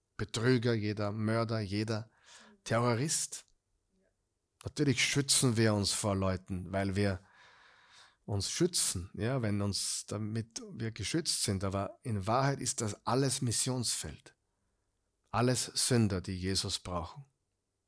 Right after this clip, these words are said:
Vater im Himmel, ich danke dir von ganzem Herzen für dein heiliges Wort, das Wort Gottes.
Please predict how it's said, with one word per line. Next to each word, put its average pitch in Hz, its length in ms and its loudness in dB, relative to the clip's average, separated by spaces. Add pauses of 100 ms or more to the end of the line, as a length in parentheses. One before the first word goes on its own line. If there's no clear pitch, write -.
(640)
Vater 127 320 4
im 110 80 8
Himmel, 120 220 8
ich 98 120 2
danke 107 300 4
dir 101 160 4
von 98 180 0
ganzem 104 380 2
Herzen 101 440 0 (680)
für - 180 -4
dein 98 220 2
heiliges 101 500 4
Wort, 104 460 0
das 87 120 -4
Wort 104 280 0
Gottes. 101 600 0